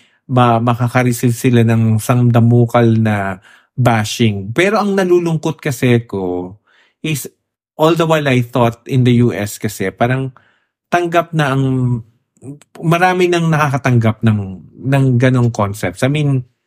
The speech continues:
ah, ah, character na in, na, na, ah, black character, di ba? Parang, parang bakit ganon? Parang all of a sudden lumabas tong Little Mermaid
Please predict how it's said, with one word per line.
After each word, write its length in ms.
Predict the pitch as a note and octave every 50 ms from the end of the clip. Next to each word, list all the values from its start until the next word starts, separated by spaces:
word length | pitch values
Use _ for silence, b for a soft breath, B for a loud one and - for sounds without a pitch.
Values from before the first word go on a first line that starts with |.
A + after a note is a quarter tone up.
| _ _ _ _ _ _ _ _ _ _ -
ah, 560 | B2 B2+ A#2+ A#2 A#2 A2 G#2+ G2+ - - _ _ _ _ _ - C#3+ C#3+ C3+ C#3 _ _
ah, 220 | - C3+ B2+ B2 A#2+
character 480 | - C#3+ D3 D3+ D3 - - D3+ C#3 C3+
na 360 | C3 B2+ A#2+ A#2 A2+ - - _ _ - C3+
in, 320 | C3+ B2 A#2+ A2+ A2 A2 - -
na, 240 | C3 B2+ C3 B2
na, 160 | B2 B2 A#2+ A#2+ -
ah, 240 | - A#2 A#2 A#2 A2+
black 480 | G#2+ A2+ B2 E3 F#3+ - - - - _ _ _ -
character, 640 | - A#2+ A#2+ A#2 A#2+ A#2 _ - - F#2+ F2+ F2 F2
di 80 | F#2+
ba? 160 | F2 G2 G2
Parang, 320 | G2+ C3 C3+ C#3+ C#3+ D3 C3+ b b b b b b b b b b b _ -
parang 400 | - F#3+ G3 G#3 A3 A3 G#3+ G3+
bakit 360 | F3+ G3 G3+ - A3 G#3 -
ganon? 720 | C#3+ B2+ A#2+ A#2+ A#2+ B2+ C3 B2+ B2 A#2 A#2 A2+ A2+ A#2 B2
Parang 520 | C3 C3+ C#3 C#3+ C#3+ C#3+ C#3+ C#3 C3+ B2+ B2 _ _ _ _ _ _ _
all 140 | - D3+ D#3 E3
of 80 | D#3+
a 80 | F3 E3
sudden 400 | - - D#3 C#3+ C#3 C#3 C3 B2
lumabas 560 | B2+ B2+ B2+ A#2+ B2 C3 C3+ B2+ - - -
tong 160 | - D#3 D3+
Little 320 | D3 D3 C#3 - - C#3+ C3+
Mermaid 800 | C3 A#2+ A2+ A2+ G#2+ G2+ F#2+ F#2+ F#2+ F#2+ F#2+ F#2+ G2 G2 -